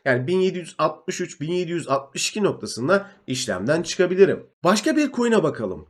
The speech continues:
Hiç daha önce incelemediğim herhangi bir coin'e. Ve beş dakikalık grafiğe baktığımızda da arkadaşlar bakın.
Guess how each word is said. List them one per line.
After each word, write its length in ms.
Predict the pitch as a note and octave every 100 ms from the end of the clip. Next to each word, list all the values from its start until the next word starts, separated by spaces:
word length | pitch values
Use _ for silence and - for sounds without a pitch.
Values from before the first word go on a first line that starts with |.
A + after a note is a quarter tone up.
| _
Hiç 360 | - B3+ -
daha 160 | G3+ G3
önce 280 | G3+ F#3 F3
incelemediğim 720 | E3 E3 E3+ C#3 A2+ C#3 - _ _ _ _
herhangi 440 | G#3+ A#3 A3 F#3
bir 140 | F#3+ F3
coin'e. 380 | D3 B2+ F#2+ - _ -
Ve 140 | C3 C#3
beş 240 | A3+ B3+
dakikalık 460 | A3+ A3 F#3+ F#3 F#3
grafiğe 400 | F#3 F#3+ G3 C#3+
baktığımızda 600 | G3+ - G#3 G#3 G3 F#3+
da 60 |
arkadaşlar 560 | D3+ A#2+ A2+ A2 E3+ D#3+
bakın. 260 | D#3 G2+